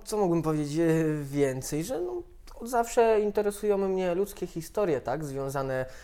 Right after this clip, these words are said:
z jakąś dziedziną, jak ktoś doszedł do pewnego pułapu, jak osiągnął taki sukces albo taki,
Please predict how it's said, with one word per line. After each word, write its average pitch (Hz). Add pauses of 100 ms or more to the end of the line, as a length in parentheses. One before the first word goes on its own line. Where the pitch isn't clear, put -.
(160)
z 123
jakąś 139
dziedziną, 127
jak 120
ktoś 127
doszedł 127
do 127
pewnego 131
pułapu, 135
jak 139
osiągnął 131
taki 131
sukces 147
albo 123
taki, 170